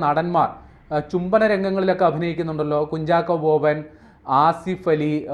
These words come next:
ഫഹദ് ഫാസിൽ, ഇവരൊക്കെ ചുംബന രംഗങ്ങളിൽ വരെ അഭിനയിച്ചിട്ടുണ്ട്. അവർക്കെതിരെയൊക്കെ വേണ്ടേ കേസ്? ആ, അങ്ങനെ നോക്കുകയാണെങ്കിൽ, ഈ, ഈ, മലയാളത്തിലെ സൂപ്പർ താരങ്ങൾക്കടക്കം എതിരെ കേസ് വേണമല്ലോ. തന്മാത്രയിൽ, ആ, മോഹൻലാൽ നഗ്നരംഗത്തിൽ അഭിനയിച്ചിട്ടുണ്ടല്ലോ,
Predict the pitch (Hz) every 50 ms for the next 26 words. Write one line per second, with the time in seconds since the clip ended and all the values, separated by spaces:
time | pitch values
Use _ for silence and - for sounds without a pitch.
0 | 139 - 143 135 143 175 190 185 - 175 170 156 156 156 165 160 160 151 175 196
1 | 190 190 196 196 190 - 180 170 175 185 214 220 220 214 208 202 208 208 202 208
2 | 202 196 196 196 190 156 165 185 190 180 180 180 175 160 143 120 110 - - -
3 | _ _ _ _ - 107 110 127 165 180 - 208 196 196 196 190 196 202 175 165
4 | 151 147 131 120 123 127 127 127 123 - 139 131 127 - - - _ _ _ _
5 | _ _ _ _ _ _ - 139 143 143 123 135 156 190 220 220 214 208 240 226
6 | 233 233 240 254 233 220 190 175 180 160 151 156 151 156 151 - 131 139 143 156
7 | 175 196 196 202 226 - 190 180 180 180 240 233 233 240 233 226 226 226 233 233
8 | 233 220 196 196 202 - - 247 233 226 220 208 196 220 220 214 214 208 196 196
9 | 196 202 196 196 196 185 185 180 180 175 175 - - - - - _ 160 165 170
10 | 185 202 202 214 208 214 208 208 214 214 208 196 - - 175 175 165 160 160 160
11 | 160 180 180 185 190 196 202 196 190 185 180 175 170 175 196 202 208 190 185 180
12 | 165 185 180 160 165 175 175 170 170 170 170 165 156 156 160